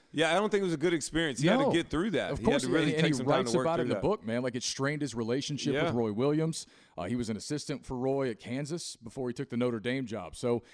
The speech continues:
Speaker 2: now, th-, I talked to Matt about it, and Matt was like, "Look, nobody's ready for this job." Uh, he said, "The truth is,"
Speaker 1: I agree.
Speaker 2: he's like, "We, you can pick apart Wes Miller. You know, you can, they, Jerry Stackhouse came up. Jerry's a head coach in Vanderbilt now.
Speaker 1: Yeah.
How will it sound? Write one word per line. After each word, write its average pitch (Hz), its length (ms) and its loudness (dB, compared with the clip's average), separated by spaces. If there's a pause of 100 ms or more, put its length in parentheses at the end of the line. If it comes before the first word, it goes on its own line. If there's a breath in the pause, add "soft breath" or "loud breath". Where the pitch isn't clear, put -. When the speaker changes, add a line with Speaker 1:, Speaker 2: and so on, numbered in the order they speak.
(160 loud breath)
Speaker 2:
now, 214 140 2
th-, 190 220 -8 (100)
I 180 40 -6
talked 208 260 2
to 170 60 0
Matt 143 200 2
about 104 260 0
it, 101 40 -2
and 98 120 -4
Matt 135 160 0
was 123 120 -4
like, 135 120 -2
"Look, 170 200 0
nobody's 127 400 0
ready 104 180 -2
for 85 120 -14
this 71 140 -14
job." 90 260 -6 (600 soft breath)
Uh, - 60 -6
he 127 120 -6
said, 120 260 -4
"The 131 100 -4
truth 170 260 2
is," 160 140 4
Speaker 1:
I 185 140 6
agree. 170 320 4
Speaker 2:
he's 143 100 -2
like, 127 120 0
"We, 175 120 0
you 165 120 0
can 170 140 -4
pick 170 220 -2
apart 147 400 0
Wes 135 260 0
Miller. 131 340 2
You 120 120 2
know, 110 100 2
you 123 160 0
can, 107 120 -12 (200)
they, 139 120 2
Jerry 160 360 -4
Stackhouse 170 500 -4
came 104 220 -8
up. 76 140 -10
Jerry's 127 260 0
a 135 40 2
head 135 140 0
coach 143 220 2
in 127 80 0
Vanderbilt 127 400 0
now. 87 180 -6
Speaker 1:
Yeah. 135 260 -2